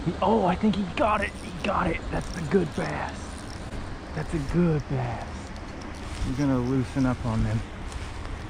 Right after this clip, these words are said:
That's a good fish. We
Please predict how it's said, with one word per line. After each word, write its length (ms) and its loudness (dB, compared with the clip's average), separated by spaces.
That's 200 0
a 180 2
good 180 8
fish. 520 6
We 160 6